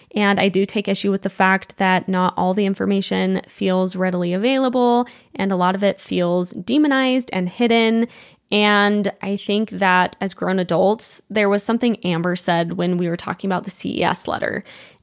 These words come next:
And I can't remember exactly how she said it, but I really liked how she framed it, where she said basically,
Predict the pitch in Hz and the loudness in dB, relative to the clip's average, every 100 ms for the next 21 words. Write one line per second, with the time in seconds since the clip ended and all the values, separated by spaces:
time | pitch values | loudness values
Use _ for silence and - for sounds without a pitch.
0 | - 196 185 185 - 202 - 240 240 214 | 0 4 4 2 -2 -8 -4 0 2 2
1 | 196 180 180 - 190 180 180 170 175 175 | 2 2 0 0 -4 -4 -6 -2 -2 0
2 | 185 180 208 240 196 180 - 175 - 196 | -2 0 2 4 2 0 -4 -6 -6 -6
3 | - 185 185 208 214 - 185 - 208 214 | -4 -2 0 2 2 0 -6 -4 -2 0
4 | 202 190 185 196 190 185 185 190 | 0 0 -2 -6 -2 -2 0 -2